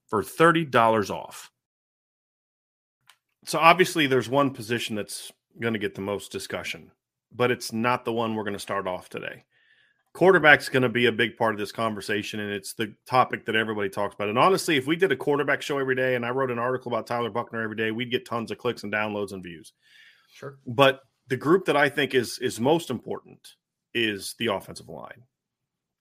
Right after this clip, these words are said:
Speaker 1: And there's three players from the sophomore class that I think are gonna be vital to success this year,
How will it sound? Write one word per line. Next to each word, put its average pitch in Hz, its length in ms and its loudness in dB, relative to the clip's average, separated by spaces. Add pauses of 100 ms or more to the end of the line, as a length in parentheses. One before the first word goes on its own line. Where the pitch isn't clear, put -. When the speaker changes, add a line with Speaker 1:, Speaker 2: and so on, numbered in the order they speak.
(140)
Speaker 1:
And 123 380 0
there's 113 300 -2
three 175 240 -2
players 139 400 2
from 127 80 -8
the 113 80 -6
sophomore 113 440 -2
class 107 340 -2
that 104 100 -6
I 104 100 -2
think 107 260 -6
are 104 80 -6
gonna 107 200 -8
be 95 100 -10
vital 95 600 -8
to 104 100 -14
success - 720 -10
this 104 200 -8
year, 76 320 -10